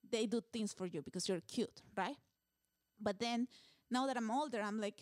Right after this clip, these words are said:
uh, if I knew beforehand the men, the basic men, just like sex, <laughs> and men actually, uh, fall in <laughs> love because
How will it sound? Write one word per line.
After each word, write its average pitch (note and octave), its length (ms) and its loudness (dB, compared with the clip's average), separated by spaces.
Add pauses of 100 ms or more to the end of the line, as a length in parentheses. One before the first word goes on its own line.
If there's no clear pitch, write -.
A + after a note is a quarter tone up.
(140)
uh, G3 380 0 (800)
if D4+ 120 2
I E4+ 120 2
knew D#4 480 2
beforehand G#3 760 -2 (680)
the A3+ 100 4
men, G#3 560 2 (1300)
the G#3+ 80 0
basic A#3 600 -4
men, E3+ 420 -2 (200)
just - 160 -6
like F3 220 -2
sex, - 560 -4 (260)
<laughs> - 280 -20
and B3+ 220 0 (300)
men D4+ 360 2
actually, G#3+ 680 -4 (680)
uh, G#3 140 2 (540)
fall D4 180 0
in F4 120 0
<laughs> - 20 0
love C4+ 260 0
because B3+ 480 -2